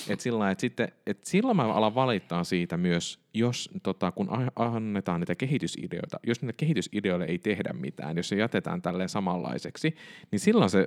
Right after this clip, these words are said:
silloin mulla on aihetta niinku oikeasti valittaa myös siitä.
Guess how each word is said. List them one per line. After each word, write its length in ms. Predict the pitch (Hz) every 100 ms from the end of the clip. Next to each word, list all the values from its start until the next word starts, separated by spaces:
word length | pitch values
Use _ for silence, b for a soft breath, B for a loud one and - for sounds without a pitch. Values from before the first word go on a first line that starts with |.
| -
silloin 260 | 151 127 98
mulla 180 | 95
on 60 | 85
aihetta 320 | 95 90 -
niinku 180 | 85 82
oikeasti 340 | 87 87 95
valittaa 440 | 101 92 87 - -
myös 180 | - -
siitä. 220 | -